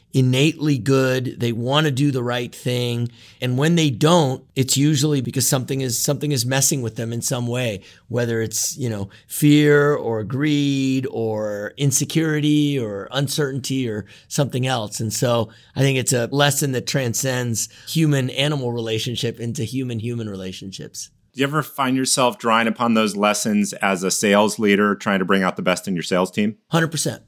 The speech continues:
Speaker 1: hundred percent. In fact, an analogy that I think, you know, plays out, you know, w-, one of the things we talk about in, in sales leadership is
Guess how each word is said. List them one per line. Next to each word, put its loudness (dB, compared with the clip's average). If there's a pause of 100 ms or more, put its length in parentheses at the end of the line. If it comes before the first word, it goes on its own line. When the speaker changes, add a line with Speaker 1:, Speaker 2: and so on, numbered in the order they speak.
Speaker 1:
hundred 0
percent. -2
In 0
fact, 2
an 0
analogy 2
that 2
I 4
think, 2 (240)
you -2
know, -4
plays 0
out, 2
you -2
know, -2
w-, -6
one 4
of 6
the 4
things 2
we 0
talk 0
about -2
in, -2
in -2
sales -2
leadership 4 (400)
is 4